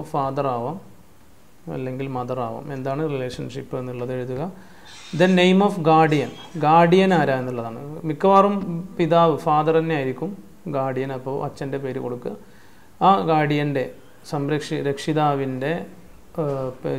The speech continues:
ജോലിയും അതിൽ കൊടുക്കുക. Then annual income നിങ്ങൾ കാർഡ് നോക്കി ഒരു വർഷം എത്രയാണ് നിങ്ങൾക്ക് വരുമാനം എന്നുള്ളത് അതും കൂടെ ഇവിടെ mention ചെയ്യണം. Then A പി എൽ ആണോ ബി പി എൽ ആണോ അത് നിങ്ങൾ ഏതാച്ചും അത് select ചെയ്ത് ഒന്ന് click ചെയ്താൽ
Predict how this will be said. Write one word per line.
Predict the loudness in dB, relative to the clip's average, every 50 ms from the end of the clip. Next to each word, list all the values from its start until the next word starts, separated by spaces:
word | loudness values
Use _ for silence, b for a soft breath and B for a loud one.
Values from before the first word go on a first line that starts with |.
| -2 0
ജോലിയും | 2 4 4 4 4 2 0 -2 -4 -6
അതിൽ | -6 -6 -6 -6 -8 -8 -10 -16 -20 -20 -16 -10 -8
കൊടുക്കുക. | -8 -8 -6 -6 -8 -8 -8 -10 B B B B B B B B -2 0
Then | 2 4 4
annual | 4 4 4 4 4 4 4
income | 2 2 0 0 -2 -4
നിങ്ങൾ | -2 -2 -2 -2 0
കാർഡ് | 0 0 2 2 2 0 0
നോക്കി | -2 -2 -4 -4 -4 -2
ഒരു | -2 -2 -2
വർഷം | -2 -4 -6 -8 -8 -8 -8
എത്രയാണ് | -8 -8 -6 -4 -4 -4 -4 -6
നിങ്ങൾക്ക് | -8 -10 -10 -10 -8 -6
വരുമാനം | -6 -6 -6 -6 -6 -6 -4 -4 -4 -4
എന്നുള്ളത് | -6 -6 -6 -8 -8 -8 -8 -6
അതും | -6 -6 -4 -4
കൂടെ | -2 -2 -2 -2
ഇവിടെ | -4 -6 -6 -8
mention | -10 -12 -12 -12 -12 -10 -10 -8
ചെയ്യണം. | -8 -8 -6 -6 -8 -8 B B B B B B B B B -4 -2
Then | -2 -2 0 0 2
A | 4 4 2 2
പി | 0 2 2 2
എൽ | 4 4 4 4
ആണോ | 4 2 2 2 0 0
ബി | -2 -4 -4 -2
പി | -2 -2
എൽ | -2 -2 -4
ആണോ | -6 -6 -10 -14 -12
അത് | -10 -8 -6 -6
നിങ്ങൾ | -6 -6 -6 -6 -4 -4
ഏതാച്ചും | -4 -6 -6 -6 -6 -8
അത് | -8 -6
select | -6 -8 -8 -8 -8 -8 -10
ചെയ്ത് | -8 -6 -6 -8
ഒന്ന് | -8 -8 -10 -10
click | -10 -12 -12 -12 -10
ചെയ്താൽ | -10 -8 -6 -6 -8